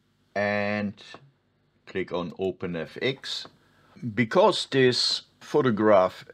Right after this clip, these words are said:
is a rectangle, we go to Inspector, change the region shape from ellipse to rectangle, and you can see that here is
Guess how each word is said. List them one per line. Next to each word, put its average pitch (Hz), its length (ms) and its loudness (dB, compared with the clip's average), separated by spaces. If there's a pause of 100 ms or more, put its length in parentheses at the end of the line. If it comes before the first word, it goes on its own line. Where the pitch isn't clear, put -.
(100)
is 90 560 -6
a 90 240 -4
rectangle, 123 960 2 (220)
we 98 80 -8
go 101 180 0
to 107 140 -4
Inspector, 101 1000 -2 (120)
change 135 520 2
the 120 100 4
region 120 580 2
shape 90 560 2
from 90 460 0
ellipse 87 800 -2
to 90 340 -2
rectangle, 98 840 0 (160)
and 120 180 0
you 131 80 -2
can 127 240 0
see 180 300 -2
that 139 260 2
here 147 260 2
is - 360 0